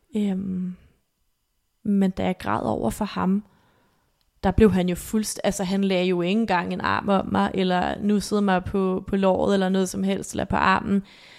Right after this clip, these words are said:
Han sad jo bare i den anden ende af sofaen og sagde,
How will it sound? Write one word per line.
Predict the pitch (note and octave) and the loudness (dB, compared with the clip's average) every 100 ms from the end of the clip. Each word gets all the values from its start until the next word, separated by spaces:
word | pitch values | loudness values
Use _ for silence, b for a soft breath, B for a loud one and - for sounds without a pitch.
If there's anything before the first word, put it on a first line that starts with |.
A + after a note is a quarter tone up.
| B | B
Han | - G#3 | 0 0
sad | - G3 | 2 2
jo | G#3 | 4
bare | G#3 G3 | 4 4
i | G3 | 4
den | G3 | 4
anden | F#3+ G3+ | 4 4
ende | G3 G3 | 4 4
af | G3 | 2
sofaen | G#3 G3 - G3+ G3+ | 2 2 2 -2 0
og | F#3+ | -2
sagde, | - G3 F#3+ F#3+ | -2 0 2 0